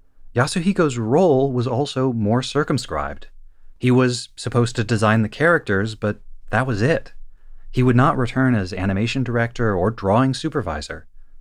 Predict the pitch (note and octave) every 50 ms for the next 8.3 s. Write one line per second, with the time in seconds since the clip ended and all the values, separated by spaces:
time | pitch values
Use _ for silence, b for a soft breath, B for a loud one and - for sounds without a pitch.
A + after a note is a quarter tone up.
0 | - - - - - A#2+ A2+ G#2+ G#2+ G#2+ G#2+ A2 A2+ - - G#2 G#2+ A#2 C3+ A#2+
1 | A#2 A2+ A2 - G#2 G2+ G2+ G#2+ G#2 - - G#2 G2+ G#2 G#2+ - - - G2 G#2
2 | F#2+ F2+ - - - G2 F#2 G2 F#2 - - - C#3 C3 G2+ - D#2+ - - -
3 | - - - - - - - - - - - - - - - _ - - - -
4 | A#2+ C3+ D3+ C#3+ E3 E3+ F3 - G#3+ G2+ - - - E3+ E3+ D#3+ D#3 - - -
5 | C3+ B2+ B2+ B2 A#2 A2+ - A2 G#2 F#2+ G2+ F#2+ F2+ F#2+ G2+ A#2 - - C#3 B2
6 | - - C#3+ C#3 - - - G#2+ G2 G2 - - - - A#2 A2+ - C3+ C3 B2
7 | A#2+ A#2+ A#2+ - G2+ G#2+ A#2 A2+ - - - - - - - F#2+ G2+ - - C#3+
8 | C#3+ D3 D3 D#3 D3+ b